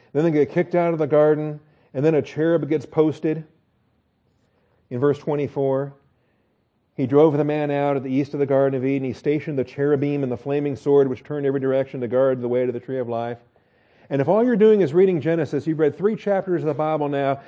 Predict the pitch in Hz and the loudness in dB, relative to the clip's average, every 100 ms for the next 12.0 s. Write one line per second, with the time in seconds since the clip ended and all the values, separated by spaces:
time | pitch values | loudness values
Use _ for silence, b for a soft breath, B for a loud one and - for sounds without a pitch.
0 | B - 143 202 190 175 - 170 165 147 | B -2 0 2 2 0 -2 -2 -2 -4
1 | 175 151 175 165 - 135 127 127 143 151 | -2 0 -2 -6 -6 -4 -2 -4 -8 -12
2 | _ _ _ _ _ _ _ _ _ _ | _ _ _ _ _ _ _ _ _ _
3 | _ _ - 175 156 143 139 143 131 143 | _ _ -4 0 2 0 0 -4 -4 -8
4 | 156 170 _ _ _ _ _ _ _ _ | -8 -14 _ _ _ _ _ _ _ _
5 | _ - 147 175 175 180 175 175 143 165 | _ -8 -2 2 2 2 0 0 0 -2
6 | 151 190 170 175 220 - 127 175 - 185 | 0 -2 -2 -4 -10 -6 -4 -4 -4 -6
7 | 190 196 185 180 165 151 185 - 185 185 | -4 -4 -2 -2 -2 -4 -6 -6 -8 -6
8 | 202 202 180 190 _ _ _ _ _ _ | -10 -6 -8 -8 _ _ _ _ _ _
9 | _ 170 185 196 196 - - 110 202 139 | _ -6 -2 -2 -2 -6 -10 -12 -12 -12
10 | 107 98 _ 139 180 196 208 180 135 120 | -14 -16 _ -4 0 0 -2 -6 -6 -6
11 | 123 175 196 185 - 151 143 113 98 | -4 -2 0 -2 -2 -4 -2 -4 -6